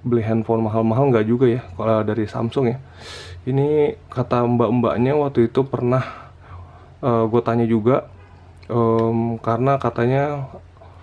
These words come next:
akibat dari garis-garis seperti ini ya,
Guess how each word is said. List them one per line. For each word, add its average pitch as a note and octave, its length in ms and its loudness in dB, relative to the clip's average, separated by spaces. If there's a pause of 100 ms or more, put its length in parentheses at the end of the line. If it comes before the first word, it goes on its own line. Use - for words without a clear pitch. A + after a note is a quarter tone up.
(800)
akibat A#2+ 480 0
dari A#2 400 4
garis-garis A#2+ 640 2
seperti - 560 0
ini C#3+ 240 4
ya, C#3 80 -12